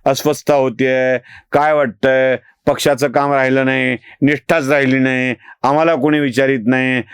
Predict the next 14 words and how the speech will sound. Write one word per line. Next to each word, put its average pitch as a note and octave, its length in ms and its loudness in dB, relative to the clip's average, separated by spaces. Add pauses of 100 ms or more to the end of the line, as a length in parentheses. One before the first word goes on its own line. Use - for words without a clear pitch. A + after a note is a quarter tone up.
(140)
आम्हाला E3 300 2
विचार-," C#3+ 680 -2
विचारित B3+ 500 0
नाही, C4 200 2
विचारित A#3+ 480 0
नाही A#3+ 120 2
हा G#3+ 160 2
जो G#3 140 2
शब्द E3 300 0
आहे E3 100 2
ना, G3 100 2
तो G3 180 0
हा E3+ 220 2
आहे. C3 160 2